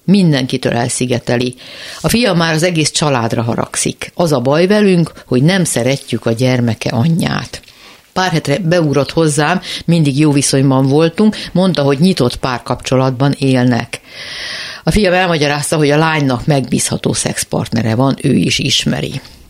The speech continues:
Nekem huszonkettő nyarán, amikor a kezem tördeltem, hogy mindent jól csináljak,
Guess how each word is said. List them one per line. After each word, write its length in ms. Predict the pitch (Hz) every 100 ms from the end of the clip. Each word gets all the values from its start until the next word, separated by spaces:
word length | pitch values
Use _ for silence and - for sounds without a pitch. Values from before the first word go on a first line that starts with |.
| _ - - - _
Nekem 380 | 180 175 170 165
huszonkettő 560 | 165 151 139 143 -
nyarán, 420 | 139 139 139 156
amikor 320 | 143 139 - 127
a 60 |
kezem 440 | 120 165 151 131 127
tördeltem, 640 | 139 143 131 117 - 127
hogy 140 | 120 117
mindent 340 | 147 135 117
jól 180 | 131 143
csináljak, 640 | - 131 127 127 139 151